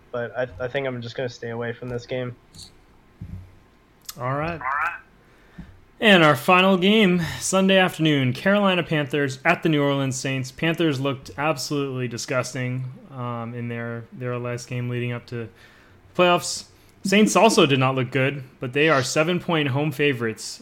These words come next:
Speaker 2: hosting the Carolina Panthers. Army, what do you,
Speaker 1: Yeah,
Speaker 2: what do you
Speaker 1: I'll,
Speaker 2: like here?
Speaker 1: I'll go here. Uh, the, the Saints looked <laughs> pretty terrible. You know, they, they were also going in,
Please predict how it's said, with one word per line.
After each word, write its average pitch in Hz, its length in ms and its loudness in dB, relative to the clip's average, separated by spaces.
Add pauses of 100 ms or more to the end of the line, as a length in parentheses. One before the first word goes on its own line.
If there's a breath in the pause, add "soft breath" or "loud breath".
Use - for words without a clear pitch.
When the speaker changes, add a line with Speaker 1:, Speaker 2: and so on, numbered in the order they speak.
Speaker 2:
hosting 135 720 -6
the - 80 -20
Carolina 117 460 -8
Panthers. - 760 -14 (1400 soft breath)
Army, 131 200 -2
what 117 100 -4
do 123 60 -2
you, 147 60 2
Speaker 1:
Yeah, 139 160 4
Speaker 2:
what 160 60 4
do 165 60 0
you 120 60 -2
Speaker 1:
I'll, - 100 0
Speaker 2:
like 175 80 0
here? 117 160 -10
Speaker 1:
I'll 160 80 -4
go 143 180 2
here. 131 340 -4
Uh, 135 340 2 (160)
the, 135 420 0 (440)
the - 60 -12
Saints 175 300 -4
looked 151 260 -6 (200)
<laughs> 151 260 -4
pretty 175 300 -4
terrible. 131 600 -2 (460)
You 135 80 -2
know, 131 200 2 (180)
they, 139 500 -2
they 135 320 -2
were 127 160 -2
also 135 340 -2
going 135 320 -2
in, 131 320 -6